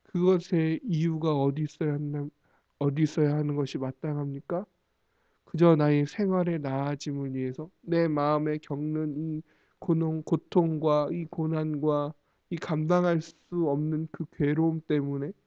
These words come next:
그것에 못 이겨서 그것이 우리의 목적이 되어서 하나님께 기도하는 것이 아니라 나의 이 환난당함이, 나의 이 어려움이 하나님의 이름의 영광을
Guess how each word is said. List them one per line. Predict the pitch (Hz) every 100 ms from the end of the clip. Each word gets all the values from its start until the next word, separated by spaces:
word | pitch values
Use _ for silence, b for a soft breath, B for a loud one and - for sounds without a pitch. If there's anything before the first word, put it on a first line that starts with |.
| _ _
그것에 | _ 170 165 165
못 | 139 147 160 175
이겨서 | 175 165 151 170 175 _ _ _ _ _ _ -
그것이 | - 170 160
우리의 | 160 156
목적이 | 139 139 - - 175 160
되어서 | 165 156 147 147 156 160 -
하나님께 | 180 170 160 156 - -
기도하는 | 165 170 170 165
것이 | 156 - 151
아니라 | 139 139 139 - _ _ _ _ _ _ _
나의 | 156 156 151
이 | 147
환난당함이, | 160 196 196 185 165 139 135 135 131 143 _ _ _ _ _ _ _ _ -
나의 | 156 151 147
이 |
어려움이 | 135 135 151 151 135 127 127 _ _ _ _
하나님의 | - 254 247 254 247 220 196 185 180 196 311 233
이름의 | 170 170 156 156 156 147
영광을 | 135 131 143 147 139 143 151